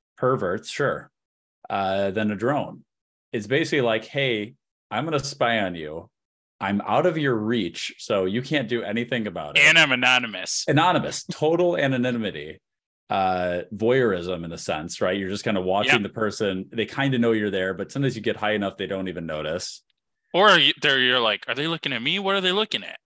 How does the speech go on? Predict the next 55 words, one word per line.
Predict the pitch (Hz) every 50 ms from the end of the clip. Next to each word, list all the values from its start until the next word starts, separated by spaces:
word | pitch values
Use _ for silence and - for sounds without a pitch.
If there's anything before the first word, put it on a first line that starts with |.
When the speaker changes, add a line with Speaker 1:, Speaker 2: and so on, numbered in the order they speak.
| _ -
Speaker 1:
Exactly, | 170 151 131 139 156 156 156 143 139 - 65 - - -
exactly. | 135 123 127 135 135 156 147 127 101 64 57 - -
It's, | 135 127 - - _
I | - 143 151
mean, | 139 135 135
it | 135 139
is | 139 143 120 123
literally, | 139 139 143 143 151 139 131 123 117 113 113 110
you | 139 117
know, | 107 104
so | 101 - 127
we | 120 139 139
were, | 127 131 123 120 - - -
there | 190 196
was, | 196 180 156 139 -
yeah, | - 233 185 -
there | - 123
was | 139 135 110
girls | - 123 113 135 170 147 120
on | 120 107
the | 110
beach | 107 139 139 135 - -
too. | 220 208 - 90 92
This | 87 104 - -
is | 113
the | 101
guys | 107 98 101 110 110 101 - -
up | - 120 101
there | 120 110 104
filming | - - - 107 110 117 117 110 104
that, | 104 98 95 95 104 113 - - - _
you | - 147 117
know, | 85 90 85 87 95 110 -
Speaker 2:
Mm-hmm. | 127 113 117 113 113 123 - _ _ _ _ _ _
Speaker 1:
and | - 139 147
you | 156
don't | 185 208 185
know | 180 190 160
who's | 165 160
controlling | - - 139 139 - 156 143 113 90 -
this. | - - - - - _ _ -
You | - 123
don't | - 135 131 139
know | 151 147
who's | 139 131
controlling | 135 123 113 123 113 113 110 110 110 107
this. | 107 104 -
You | 120 110
don't | 95 117 120 131 131
know | 131 123
how | 113 113 110 110 -
far | 107 101 98 104
away | 104 98 92 90 87
they | 92 87 82
are. | 80 78 73 71 71 82 - -